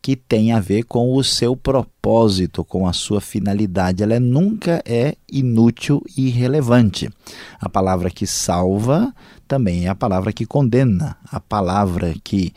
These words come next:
cura também é a palavra que traz julgamento. Portanto, a palavra de Deus sempre produzirá um resultado eficiente, mas nem sempre esse resultado será positivo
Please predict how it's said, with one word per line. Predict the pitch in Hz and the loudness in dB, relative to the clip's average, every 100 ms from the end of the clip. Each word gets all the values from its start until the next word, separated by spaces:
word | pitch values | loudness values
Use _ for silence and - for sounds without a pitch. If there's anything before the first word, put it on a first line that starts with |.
| - - _ | -14 -20 _
cura | - 101 92 104 | -4 -2 0 0
também | 147 190 151 107 101 | -2 -2 0 2 4
é | 101 | 2
a | 110 | 0
palavra | 156 139 82 87 104 117 | -2 -2 -2 -2 -4 -6
que | - 156 | -4 -4
traz | - 101 90 104 - | -4 -2 0 0 -2
julgamento. | - 104 123 131 156 127 156 131 - 82 - - - - | -2 0 0 2 2 4 4 2 0 -4 -6 -14 -20 -8
Portanto, | - 104 - 131 196 117 | -2 -2 2 2 4 2
a | 104 | -2
palavra | 101 120 95 92 92 | 0 0 2 0 0
de | 92 92 | -2 0
Deus | 92 127 139 | 2 2 0
sempre | - 160 185 - - | 0 0 0 -4 -6
produzirá | - 185 196 135 160 139 120 104 117 | 0 0 0 -2 -2 2 2 2 0
um | - 120 120 | 0 0 0
resultado | 104 92 107 143 143 127 113 90 98 104 110 - | -2 -4 0 2 2 2 -2 0 0 2 0 0
eficiente, | 113 - 123 - 123 85 - - | -2 -2 -4 0 0 0 -2 -2
mas | 135 143 | 0 2
nem | 214 | 0
sempre | 240 - 135 180 - - - - - - | 0 2 4 4 2 -6 -10 -20 -20 -8
esse | 120 113 - 107 | -2 -2 0 -2
resultado | 98 117 104 101 - 82 92 180 | 2 0 2 0 -2 -4 -2 -4
será | - 117 104 110 - | -2 0 0 0 -2
positivo | - 156 139 170 - 113 117 143 170 | 0 2 2 -2 0 0 2 0 -4